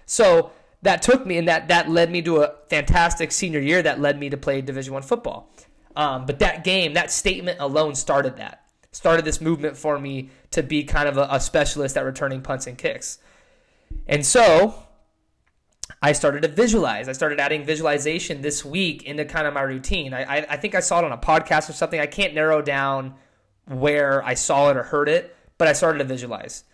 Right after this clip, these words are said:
It wasn't specific. I couldn't quite get there in my mind. I wasn't really seeing it clearly. All I knew is I wanted to score a fucking touchdown.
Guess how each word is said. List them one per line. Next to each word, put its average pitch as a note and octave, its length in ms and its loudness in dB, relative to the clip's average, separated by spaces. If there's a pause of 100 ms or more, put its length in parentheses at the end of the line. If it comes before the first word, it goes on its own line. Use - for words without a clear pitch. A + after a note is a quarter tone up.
(420)
It D3 80 0
wasn't G3+ 380 4
specific. F#3 640 0
I D3+ 80 0
couldn't F#3+ 340 -4
quite F3+ 300 2
get E3 160 0
there E3+ 100 2
in E3 80 -2
my D#3 120 2
mind. C#3 360 -2
I D3 40 2
wasn't D#3 260 2
really D#3+ 120 -2
seeing D#3+ 280 -4
it - 100 -10
clearly. F#3+ 380 0
All D#3 160 4
I E3+ 60 4
knew E3+ 120 -2
is E3+ 100 0
I D#3 80 4
wanted D3+ 260 2
to D3 40 0
score C#3+ 240 2
a C3 60 2
fucking C3 300 -4
touchdown. - 480 -12